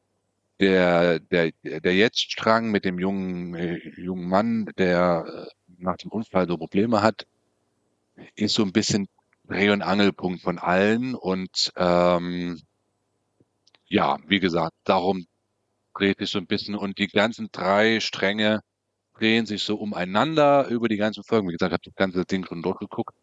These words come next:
Ähm, und natürlich am Ende des Tages, ähm,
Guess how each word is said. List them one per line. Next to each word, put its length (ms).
Ähm, 1160
und 200
natürlich 640
am 180
Ende 200
des 120
Tages, 800
ähm, 560